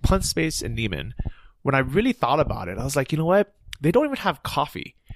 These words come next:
You know, they <laughs> and this is, like, one of the most common things that you need for, um, a co-working space, but I think they did so many other things well,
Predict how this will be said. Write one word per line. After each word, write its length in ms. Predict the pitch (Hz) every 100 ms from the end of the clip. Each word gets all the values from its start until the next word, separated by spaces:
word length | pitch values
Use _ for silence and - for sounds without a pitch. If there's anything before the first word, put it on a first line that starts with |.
| - -
You 80 |
know, 60 | 123
they 680 | 123 - 147 - 208 160 175 - 180
<laughs> 200 | - -
and 140 | 170
this 140 | 170 190
is, 100 | 208
like, 120 | 190
one 100 | 190
of 80 | 180
the 40 |
most 220 | 160 147
common 340 | - 160 156 143
things 180 | 143 135
that 100 | 123
you 100 | 120
need 340 | 117 127 117
for, 540 | - 120 113 107 98 -
um, 460 | - 87 53 50 50 _ -
a 80 | 135
co-working 320 | - 208 185
space, 440 | 139 - 98 95 - _ _ -
but 300 | 143 123 - _ _
I 100 | -
think 280 | 135 - 214
they 120 | -
did 200 | 151 139
so 100 | -
many 140 | 147 131
other 200 | 131 170
things 280 | 135 120 113
well, 460 | 104 104 104 -